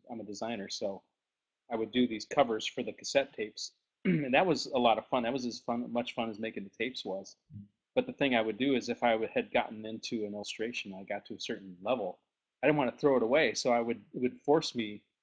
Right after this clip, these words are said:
and I was using pen, right? I would have to find ways to solve those problems by dealing with pen. So I think that prepared me a little bit.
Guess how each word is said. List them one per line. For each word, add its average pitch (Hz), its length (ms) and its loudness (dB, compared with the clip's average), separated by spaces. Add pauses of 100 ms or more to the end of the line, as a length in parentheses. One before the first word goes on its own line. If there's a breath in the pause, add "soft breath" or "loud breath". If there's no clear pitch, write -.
and 123 100 0
I 127 40 4
was 123 140 0
using 113 240 -2
pen, 131 280 0
right? 101 220 -4 (520)
I 110 40 -4
would 101 140 -6 (260)
have 135 200 -2
to - 80 -18
find 110 280 -2
ways 110 280 0
to 117 100 -10
solve 113 520 0
those 104 200 -6
problems 104 640 -4 (220)
by 98 180 -6
dealing 113 280 -6
with 98 140 -12 (120)
pen. 101 240 -12
So 98 360 -6 (320)
I - 20 -12
think 151 140 -4
that - 160 -2
prepared 123 380 -2
me 101 100 -10
a 101 40 -10
little 110 200 -6
bit. 92 180 -10